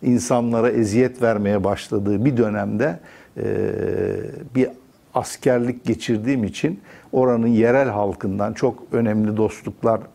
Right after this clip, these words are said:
e, kazandık. Evlerinde kalırız hala gittiğimizde filan. Çok iyi bir, e, yaşantımız oldu. E, askerlikten sonra döner dönmez babam dedi ki bana, "Oğlum," dedi,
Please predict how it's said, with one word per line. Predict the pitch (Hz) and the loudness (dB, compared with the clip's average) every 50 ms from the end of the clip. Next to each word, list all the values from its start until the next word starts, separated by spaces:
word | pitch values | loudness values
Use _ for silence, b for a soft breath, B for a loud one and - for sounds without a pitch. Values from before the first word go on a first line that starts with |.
| _ _ - | _ _ -6
e, | - 98 101 | -4 -4 -4
kazandık. | 95 - 117 104 87 107 101 95 92 90 87 98 - - - | -2 -2 -4 -2 0 -2 -2 -2 -2 -4 -6 -8 -8 -4 -2
Evlerinde | 127 110 110 104 101 107 107 98 104 107 113 107 | 0 0 2 2 2 2 2 2 2 2 2 0
kalırız | 110 - - 110 110 113 104 110 95 92 | 0 -2 0 0 2 2 0 0 0 0
hala | 104 104 107 104 104 107 107 104 | 0 0 0 0 0 0 0 0
gittiğimizde | 98 104 101 - - - 107 104 110 107 101 101 113 104 | -2 -4 -6 -8 -8 -6 -4 -4 -4 -4 -4 -4 -4 -4
filan. | - - 120 165 - 208 196 B B B B B B B B | -4 -4 -4 -4 -6 -6 -10 B B B B B B B B
Çok | - - 143 135 - - - | -4 -2 -2 -2 -4 -8 -6
iyi | - - 120 127 123 110 | -2 0 2 2 2 2
bir, | 107 113 113 113 - - - | 2 0 0 0 -2 -4 -2
e, | 107 104 104 | -2 -2 0
yaşantımız | 104 113 117 101 - - 123 113 107 104 - 120 113 113 101 107 | 2 0 0 0 -2 -2 -2 -2 -2 -2 -2 -2 0 0 0 0
oldu. | 101 98 98 95 101 151 180 208 B B B B B B B B B - | 0 0 -2 -2 -4 -4 -6 -6 B B B B B B B B B -6
E, | 120 113 113 110 110 - - - | -4 -2 0 0 -2 -2 -2 0
askerlikten | - 143 143 - - - - 185 185 196 196 190 190 - - 214 208 202 | 0 0 0 -2 -2 0 2 2 2 2 0 -2 -4 0 0 2 2 2
sonra | 185 - 180 165 160 156 170 190 202 208 B B B B B - | 2 2 2 2 2 2 2 0 -2 -4 B B B B B -2
döner | - 190 202 202 202 190 180 147 | 0 0 2 4 4 2 2 2
dönmez | 143 143 139 143 147 175 185 175 - - - | 0 0 0 0 0 0 0 0 -2 -4 -2
babam | 160 160 165 165 165 165 170 170 | 0 2 2 2 2 2 2 0
dedi | 175 185 180 180 | 0 0 0 0
ki | - 156 131 | 0 0 2
bana, | 127 117 104 101 104 | 2 0 0 -2 -2
"Oğlum," | - - 160 170 170 160 143 123 | 0 2 2 2 2 2 2 0
dedi, | 104 95 92 90 - - | 0 0 0 -2 -4 -6